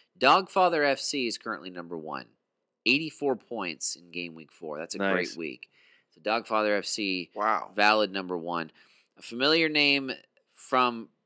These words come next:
Speaker 1: the last couple of years, Super Franks eleven is
Speaker 2: Yeah.
Speaker 1: second overall. Ryan, I fully enjoy going back and forth with you on Facebook. Keep up the great work.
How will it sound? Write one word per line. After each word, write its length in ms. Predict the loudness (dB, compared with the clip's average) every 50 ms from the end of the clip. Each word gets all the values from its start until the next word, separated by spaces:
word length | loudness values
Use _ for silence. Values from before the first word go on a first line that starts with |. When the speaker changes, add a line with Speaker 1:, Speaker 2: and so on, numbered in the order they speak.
| _ _ _ _ _ _ _
Speaker 1:
the 60 | -2
last 260 | 0 2 2 2 0
couple 280 | -2 -4 -4 -2 -4 -6
of 100 | -6 -4
years, 220 | -4 -4 -4 -4
Super 400 | -4 -4 -4 -4 -4 -4 -4 -4
Franks 480 | -4 -4 -2 -2 -2 -2 -4 -8 -10 -8
eleven 600 | -6 -2 0 2 2 2 2 0 -4 -6 -6 -6
is 180 | -8 -8 -2 2
Speaker 2:
Yeah. 240 | 4 4 6 6 6
Speaker 1:
second 380 | 4 2 2 0 -4 -6 -6 -8
overall. 760 | -6 -6 -6 -4 -4 -2 -2 -2 0 -2 -2 -2 -4 -6 -10 _ _ _ _ _ _ _ _ _ _
Ryan, 520 | 0 2 4 6 6 4 4 0 -2 -6 -10
I 100 | -10 -10
fully 340 | -8 -6 -4 -4 -2 -2 -4
enjoy 280 | -4 -4 -4 -2 -2
going 200 | -2 -4 -4 -4
back 180 | -4 -4 -4 -6
and 80 | -10
forth 220 | -10 -8 -8 -8 -10
with 180 | -12 -14 -14
you 60 | -14 -16
on 100 | -16 -12
Facebook. 600 | -8 -6 -6 -6 -6 -8 -8 -6 -6 -6 -6 -8 _ _ _ _ _ _ _ -14
Keep 200 | -12 -10 -8 -8
up 140 | -8 -10
the 60 | -8 -6
great 260 | -4 -2 -2 -2 -4
work. 320 | -4 -4 -4 -6 -8 _